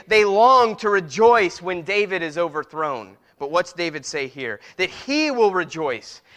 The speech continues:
in something far more certain, the fact that God will rescue him. In verse six, it says, "I will sing to the Lord because he has dealt bountifully with me."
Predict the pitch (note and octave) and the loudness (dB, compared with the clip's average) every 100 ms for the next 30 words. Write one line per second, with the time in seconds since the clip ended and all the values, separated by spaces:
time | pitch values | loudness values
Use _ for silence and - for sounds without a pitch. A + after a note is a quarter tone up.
0 | - A3+ - C4 C4 A#3+ A#3 - C4 C4 | -6 -4 2 0 0 -4 -4 0 4 6
1 | C4+ C4+ - - F#3 A#3 A#3 A3+ G#3+ - | 6 4 2 -8 0 4 6 4 2 -6
2 | - G#3+ G3+ C3 F#2 _ _ _ _ - | -2 -2 -2 -12 -20 _ _ _ _ -20
3 | - C#3+ B2+ A2+ G#2 B2 A#2+ F#2 E2+ F#2 | -10 -10 -10 -18 -10 -6 -6 -8 -14 _
4 | _ _ _ A2 G2+ G#2 G#2+ - G#2+ F#2+ | _ _ _ -18 -12 -12 -12 -16 -20 -20
5 | F#2 _ _ G2+ F#2 _ _ _ _ _ | _ _ _ -20 -20 _ _ _ _ _
6 | _ _ _ _ _ _ - G3 F#3+ G#3 | _ _ _ _ _ _ -6 -2 2 2
7 | - G#3+ A3+ A3+ A3 F#3 G#3 A3 A3 - | 2 0 0 0 -8 -2 0 0 -2 -10
8 | - A3 A#3 G3+ - - B3+ C4+ C#4 C4+ | 0 4 4 2 -2 -8 -4 -2 -2 -4
9 | - A#3 G#3 A3 A3+ F#3+ D3 A#2+ - _ | -6 -4 2 4 6 4 2 -4 -10 _
10 | G#3+ A#3 A3+ - A#3+ G3 D3 C3+ G#3 A#3+ | -6 -2 -2 -4 -4 -6 -6 0 2 2
11 | A#3 - D3 G3 G3 F#3 D3 - C#3 C3 | -2 -16 -4 0 0 -2 -12 -14 -10 -10
12 | C3 - _ B2 C3+ C#3+ - _ _ B2+ | -10 -16 _ -12 -8 -8 -12 _ _ -18
13 | A#2+ G#2 F#2 | -18 -18 -20